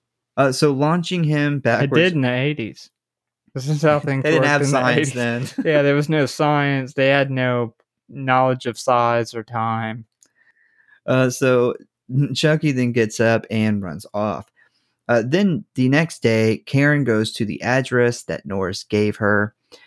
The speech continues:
Speaker 1: She walks around looking at these, uh, voodoo paintings that Charles has painted all over his walls.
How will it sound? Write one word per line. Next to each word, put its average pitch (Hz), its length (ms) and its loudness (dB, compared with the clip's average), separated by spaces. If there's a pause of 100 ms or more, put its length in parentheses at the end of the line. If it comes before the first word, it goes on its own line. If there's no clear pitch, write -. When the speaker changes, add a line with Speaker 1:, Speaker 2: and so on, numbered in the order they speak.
(140)
Speaker 1:
She - 180 -4
walks 127 340 2
around 120 460 2
looking 110 380 0
at - 140 -4
these, 107 320 0
uh, 101 360 0
voodoo 123 520 0
paintings 101 560 -4
that - 260 -4
Charles 143 500 -2
has 117 220 -4
painted 104 560 -6
all 135 580 2
over 101 680 -2 (180)
his 104 440 -2
walls. - 720 -8